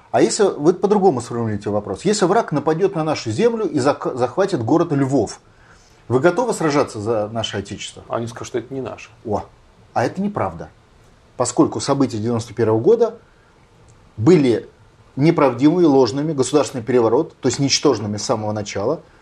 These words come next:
Speaker 1: но в обществе сформировалось согласие с оце-, сложной оценкой ситуации. А вот если бы вы спросили у вашего деда или прадеда: "Враг напал на ваш город Львов,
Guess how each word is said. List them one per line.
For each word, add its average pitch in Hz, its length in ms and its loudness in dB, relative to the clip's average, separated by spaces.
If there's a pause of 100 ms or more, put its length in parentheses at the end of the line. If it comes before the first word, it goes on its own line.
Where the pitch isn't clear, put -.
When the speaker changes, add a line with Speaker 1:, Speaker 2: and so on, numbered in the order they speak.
Speaker 1:
но 151 160 4
в 170 160 4
обществе 247 480 2
сформировалось 160 840 2 (600)
согласие 175 680 2
с - 80 -2
оце-, - 300 -2
сложной 160 400 2
оценкой 143 360 -2
ситуации. 127 560 -2
А 123 80 2
вот 175 140 4
если 208 220 -2
бы 175 60 -2
вы 196 60 -2
спросили 190 380 -2
у 190 80 8
вашего 190 300 4
деда 160 260 4
или 160 100 4
прадеда: 165 540 0 (300)
"Враг 175 320 2
напал 202 340 4
на 139 140 2
ваш 160 180 2
город 139 300 2
Львов, 120 420 2